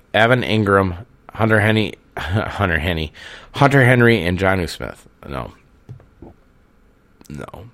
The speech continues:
Maybe ahead of Hunter Henry and Jonnu Smith because they take each other out, but still, <sighs> I would honestly, I'd probably take, I'd probably take Hunter Henry or Jonnu Smith before I took Gesicki.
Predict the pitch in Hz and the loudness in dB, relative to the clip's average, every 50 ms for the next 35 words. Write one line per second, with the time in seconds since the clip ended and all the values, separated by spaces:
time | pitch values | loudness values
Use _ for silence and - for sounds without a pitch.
0 | _ _ - 104 117 113 110 110 117 123 131 127 110 127 123 117 117 107 101 110 | _ _ -6 0 2 4 4 6 6 6 6 6 6 4 4 4 4 2 2 0
1 | 101 107 104 98 101 104 104 101 98 90 82 101 92 90 85 80 - - 101 95 | 0 0 0 0 0 0 0 0 0 0 0 0 0 0 -2 -2 -4 -4 -4 -4
2 | 87 - 92 - 95 78 76 80 78 - - 85 76 - - - 80 76 76 71 | -4 -6 -6 -8 -6 -6 -6 -6 -6 -6 -6 -6 -6 -8 -10 -10 -8 -6 -6 -6
3 | - - 92 101 - - - 67 - _ - - - - 127 117 85 65 60 - | -2 0 0 0 -2 -2 -8 -12 -12 _ -16 -12 -6 -2 0 2 2 0 -2 -8
4 | - - - - - - - - _ _ _ _ _ _ _ _ _ _ _ _ | -14 -20 -20 -20 -20 -20 -20 -20 _ _ _ _ _ _ _ _ _ _ _ _
5 | _ _ _ _ _ - - - - - - - - - - - - - - - | _ _ _ _ _ -14 -10 -8 -6 -6 -6 -8 -10 -12 -14 -14 -16 -16 -16 -18
6 | - - - - 87 101 107 - - 92 95 98 95 - - 90 87 85 - - | -18 -12 -8 -6 -4 -2 -2 -2 0 0 0 -2 -2 -4 -4 -4 -4 -4 -6 -6
7 | 98 104 98 95 - 104 98 98 - - - - 92 98 - - - 117 123 131 | -6 -6 -8 -8 -8 -8 -8 -10 -12 -12 -8 -6 -6 -6 -6 -6 -6 -6 -4 -4
8 | 110 127 131 110 104 - - 98 104 110 - 98 95 101 98 90 98 101 95 90 | -6 -6 -6 -8 -8 -8 -8 -8 -8 -8 -8 -8 -6 -6 -6 -6 -6 -6 -6 -6
9 | 95 98 - - _ _ _ _ _ _ _ _ _ _ _ _ _ _ _ _ | -8 -10 -10 -14 _ _ _ _ _ _ _ _ _ _ _ _ _ _ _ _
10 | _ _ _ _ _ _ _ - 107 95 92 98 101 98 95 92 85 - - 110 | _ _ _ _ _ _ _ -4 -4 -2 0 0 0 0 0 -2 -4 -6 -6 -6
11 | 92 87 85 - - - _ _ _ _ _ _ _ _ _ _ _ _ _ _ | -6 -6 -6 -10 -14 -20 _ _ _ _ _ _ _ _ _ _ _ _ _ _
12 | _ _ _ _ _ _ _ _ _ _ _ _ _ _ _ _ _ _ _ _ | _ _ _ _ _ _ _ _ _ _ _ _ _ _ _ _ _ _ _ _
13 | _ _ _ _ _ _ _ _ _ _ _ - 98 90 - - 98 95 98 - | _ _ _ _ _ _ _ _ _ _ _ -8 -8 -6 -2 -2 -2 -2 -2 -2
14 | - 107 - - 113 110 127 131 139 - - 90 104 98 | -6 -8 -8 -8 -8 -8 -8 -10 -10 -10 -10 -10 -10 -12